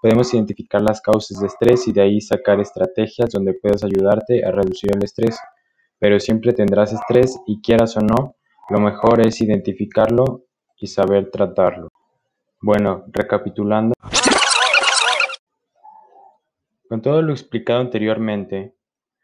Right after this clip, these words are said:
lo más importante es identificar las causas de estrés y saberlas combatir. A continuación,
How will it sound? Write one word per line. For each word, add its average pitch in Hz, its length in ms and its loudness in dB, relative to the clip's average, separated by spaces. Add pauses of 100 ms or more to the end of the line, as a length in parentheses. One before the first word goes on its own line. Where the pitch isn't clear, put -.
(720)
lo 117 120 -4
más 123 220 -4
importante 117 500 -4
es 110 140 -10
identificar 107 500 -6
las 110 180 -4
causas 110 360 -4
de 101 60 -6
estrés 131 460 -4
y 104 80 -10
saberlas 104 460 -2
combatir. 98 540 -10 (1080)
A 104 100 -6
continuación, 117 880 -2